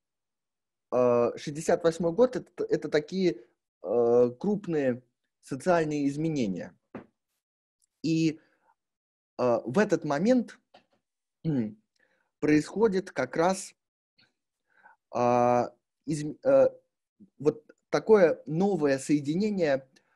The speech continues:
э, поэзии и искусства в форме, например, видеоэссеизма или в форме фильма-эссе. То есть это поэтический, э, такой разбор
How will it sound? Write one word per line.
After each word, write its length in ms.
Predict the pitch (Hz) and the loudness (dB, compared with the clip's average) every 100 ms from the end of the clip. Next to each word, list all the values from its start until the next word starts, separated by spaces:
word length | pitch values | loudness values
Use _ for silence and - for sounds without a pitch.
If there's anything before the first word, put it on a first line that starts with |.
| _ _ - | _ _ -8
э, 300 | 117 107 - - | -4 -4 -4 -2
поэзии 680 | 143 160 156 117 104 98 90 | 2 4 4 2 -2 -6 -6
и 340 | - 131 127 | -6 -6 -4
искусства 680 | 135 - 226 226 175 151 - _ _ | -8 -6 -6 -4 -2 -2 -6 _ _
в 100 | _ | _
форме, 360 | - 190 202 165 | -2 0 0 -2
например, 600 | 151 - 143 156 185 175 _ _ | -4 -6 -4 -2 -2 -2 _ _
видеоэссеизма 1160 | 123 160 165 175 160 156 170 160 131 104 - - _ _ _ - | -4 -2 2 4 4 0 -2 -2 -2 -6 -10 -14 _ _ _ -8
или 380 | 139 143 135 - | 0 2 0 -4
в 60 | - | -4
форме 440 | 175 180 165 - _ _ | -2 0 -2 -6 _ _
фильма-эссе. 1080 | - 196 180 165 - 143 - - 110 87 _ _ _ _ _ _ _ | -2 0 2 0 -2 -6 -6 0 0 0 _ _ _ _ _ _ _
То 80 | 135 | -6
есть 140 | 131 | -4
это 180 | 160 151 | -2 -2
поэтический, 1080 | 123 165 160 160 214 202 175 - 156 147 - _ _ _ _ | -2 -2 -2 -4 -6 -4 -8 -6 -4 -4 -8 _ _ _ _
э, 600 | 117 117 113 113 110 98 - - - 64 - - | -4 0 0 0 0 -2 -6 -16 -16 -16 -16 -8
такой 420 | - 127 170 143 - _ _ _ _ _ _ _ _ _ - - | -6 0 0 0 -4 _ _ _ _ _ _ _ _ _ -20 -8
разбор 800 | 135 143 131 127 180 165 - | -2 -2 -2 -2 2 2 -2